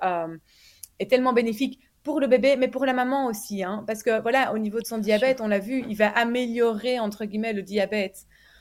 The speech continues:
Speaker 1: Ok, et alors, en plus de ça, ben, il y a tous les autres bénéfices pour la, les, les autres bénéfices pour la maman, euh, ça va lui donner plein d'ocytocine, euh, pour, euh, pour la santé mentale, euh, c'est que du bénéfice. Euh, voilà, on sait qu'il y a vraiment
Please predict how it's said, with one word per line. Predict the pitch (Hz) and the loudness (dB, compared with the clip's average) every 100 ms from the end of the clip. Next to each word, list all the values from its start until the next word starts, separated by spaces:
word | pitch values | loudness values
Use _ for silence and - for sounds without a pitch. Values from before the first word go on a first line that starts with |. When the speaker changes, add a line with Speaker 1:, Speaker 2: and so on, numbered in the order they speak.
| _ | _
Speaker 1:
Ok, | 208 214 | -2 0
et | 247 285 - 214 | 0 2 4 6
alors, | 180 170 | 4 0
en | |
plus | - - | -8 -14
de | |
ça, | 175 240 | -4 -2
ben, | 190 | -2
il | |
y | |
a | 175 | -4
tous | 175 | -4
les | 196 190 | -8 -8
autres | 202 | -10
bénéfices | 185 180 185 220 - | -10 -10 -8 -14 -10
pour | 185 | -4
la, | 170 110 | -4 -4
les, | 190 180 190 | -6 -6 -8
les | 185 185 | -8 -6
autres | 220 196 | -6 -6
bénéfices | 180 180 233 214 | -8 -8 -10 -10
pour | 208 | -4
la | 185 | -2
maman, | 196 214 247 240 233 233 - - - | 0 2 2 0 -2 -4 -14 -20 -2
euh, | 202 190 | 0 2
ça | - | 2
va | 208 185 | 2 2
lui | 185 | 0
donner | 185 | -4
plein | 170 185 | -4 -8
d'ocytocine, | 180 180 220 240 220 - 240 233 233 233 - _ - | -8 -10 -4 -4 -4 -4 -2 -2 -2 -6 -14 _ 0
euh, | 214 202 196 190 190 | 4 6 6 4 0
pour, | - 214 214 | -6 0 2
euh, | 185 180 175 185 202 - | 4 2 -2 -6 -12 -10
pour | 220 | -2
la | 202 | 0
santé | - 202 202 | 0 -2 -2
mentale, | 196 190 214 214 214 208 - | -2 2 4 6 6 2 0
euh, | 185 170 | 0 0
c'est | 208 - 208 | -2 -6 -4
que | 220 214 | 0 0
du | 196 196 | 0 -2
bénéfice. | 196 208 254 247 247 240 - - - - - | -2 -2 -2 -4 -4 -6 -12 -16 -20 -14 0
Euh, | 196 | 2
voilà, | 185 226 214 | 4 4 4
on | 208 | 0
sait | 214 247 | -2 0
qu'il | 214 | 0
y | |
a | |
vraiment | 202 208 214 208 | 2 2 2 -2